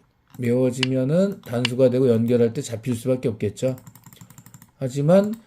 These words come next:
백으로서는 또 저항의 수가 있죠. 이렇게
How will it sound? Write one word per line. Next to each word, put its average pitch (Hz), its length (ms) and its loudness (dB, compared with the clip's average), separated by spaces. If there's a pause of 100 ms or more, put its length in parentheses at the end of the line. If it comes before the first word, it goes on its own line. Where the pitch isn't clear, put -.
(100)
백으로서는 135 760 2
또 151 200 4
저항의 135 460 4
수가 131 280 4
있죠. 127 560 6 (240)
이렇게 117 560 2